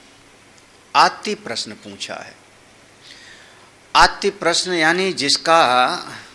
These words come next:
जहाँ पर जिस प्रश्न का उत्तर देने में मन और बुद्धि समर्थ न हो,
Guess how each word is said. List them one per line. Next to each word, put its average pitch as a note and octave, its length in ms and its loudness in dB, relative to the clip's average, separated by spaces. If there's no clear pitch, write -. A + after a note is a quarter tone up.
जहाँ D3 480 2
पर F#3 560 -2
जिस D3 300 0
प्रश्न D#3+ 420 -4
का E3+ 240 2
उत्तर D#3 520 -2
देने C#3+ 500 0
में E3 220 0
मन D3+ 480 2
और D3 200 4
बुद्धि B2+ 480 -6
समर्थ C#3 540 -4
न A#2 140 -8
हो, A#2 540 -4